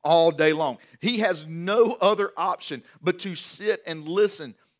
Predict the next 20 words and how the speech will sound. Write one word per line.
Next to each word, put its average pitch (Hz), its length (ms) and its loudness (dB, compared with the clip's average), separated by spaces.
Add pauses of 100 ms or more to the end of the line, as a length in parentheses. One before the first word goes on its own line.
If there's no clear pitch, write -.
to, 196 180 -6
to 190 220 -8
not 180 360 -2
just 185 260 -6
the 160 100 -6
teaching 240 680 -10
about 135 320 -2
Jesus, 123 500 -10 (260)
but 165 220 -2
the 160 80 4
millions 190 800 2
of 160 120 -8
questions 175 500 -2
that 143 120 -12
came 156 240 -12
in 139 120 -10
the 127 80 -8
house 139 440 -8
about 113 260 -8
Jesus. 107 520 -20